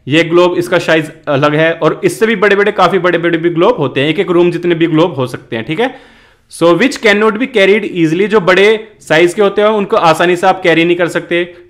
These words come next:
ठीक है। कुछ स्मॉल पॉकेट साइज ग्लोब हो सकते हैं, कुछ बलून साइज ग्लोब हो सकते हैं, जो कि आसानी से आप उनको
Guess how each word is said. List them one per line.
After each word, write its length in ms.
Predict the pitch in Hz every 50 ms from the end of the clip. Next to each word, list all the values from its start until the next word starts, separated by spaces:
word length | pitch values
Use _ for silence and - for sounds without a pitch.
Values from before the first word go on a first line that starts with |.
| _
ठीक 100 | - 170
है। 40 | 202 202
कुछ 340 | - 269 269 277 220 -
स्मॉल 320 | 196 - 196 196 202 214 220 214
पॉकेट 340 | 220 214 185 - 220 208
साइज 320 | - - 208 202 196 180 170
ग्लोब 240 | 190 196 196 190 190
हो 80 | 190 180
सकते 280 | 185 190 190 - 196
हैं, 80 | 196 180
कुछ 200 | 180 - - -
बलून 360 | 147 147 160 160 170 180 196
साइज 260 | 185 185 190 185 175 165
ग्लोब 220 | 165 180 180 175
हो 80 | 175 175
सकते 280 | 170 185 170 - - 185
हैं, 140 | 190 190 190 - - _ _ -
जो 120 | 127 165 175
कि 100 | 175 262
आसानी 380 | 156 170 165 - 175 180 190 180
से 120 | - 214
आप 200 | 202 196 190 190
उनको 240 | 196 196 185 247 285